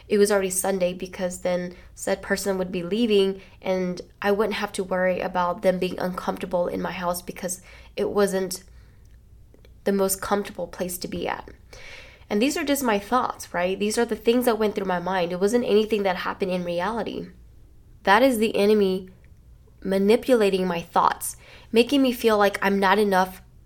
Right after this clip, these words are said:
or that I'm not a good host, or that I wasn't welcoming enough. That is why it's so important to take our thoughts captive, because if we don't,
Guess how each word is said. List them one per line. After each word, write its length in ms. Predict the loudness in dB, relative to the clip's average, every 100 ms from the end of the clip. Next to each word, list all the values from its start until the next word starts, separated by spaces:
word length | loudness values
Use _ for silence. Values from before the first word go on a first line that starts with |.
| -20 -12 0
or 340 | 4 4 4
that 160 | 4 4
I'm 140 | 4
not 160 | 4 4
a 60 |
good 180 | 6 4
host, 540 | 4 4 6 4 0 -8 -12 -16 -6 4
or 260 | 8 8
that 200 | 8 8
I 120 | 8
wasn't 360 | 6 6 4 2
welcoming 440 | 0 0 -2 -4
enough. 380 | -4 -6 -8 -2
That 100 | 2
is 140 | 2 4
why 140 | 4
it's 120 | 4
so 80 | 4
important 380 | 2 2 0 0
to 80 | -4
take 240 | -4 -2
our 120 | -2
thoughts 300 | -2 -4 -6
captive, 460 | -8 -10 -6 -8 -6
because 260 | -2 -2
if 140 | -2 -4
we 100 | -4
don't, 420 | -2 -2 -2